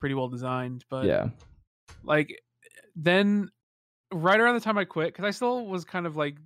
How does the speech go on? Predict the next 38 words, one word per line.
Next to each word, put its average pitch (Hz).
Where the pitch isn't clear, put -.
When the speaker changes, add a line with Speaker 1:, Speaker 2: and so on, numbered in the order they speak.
Speaker 1:
fairly 151
invested 143
'cause 160
I 160
really 185
liked 160
the 131
game. 131
Like, 123
I 135
really 151
liked 151
the 139
flying 160
was 143
so 147
satisfying. 165
The, 131
all 151
the 160
abilities 147
were 156
really 156
cool. 165
It 180
wasn't 262
until 208
glitches 160
started 208
coming 220
out 226
where 170
people 170
were 165
like, 143
"Hey, 131
so, 143
like, 139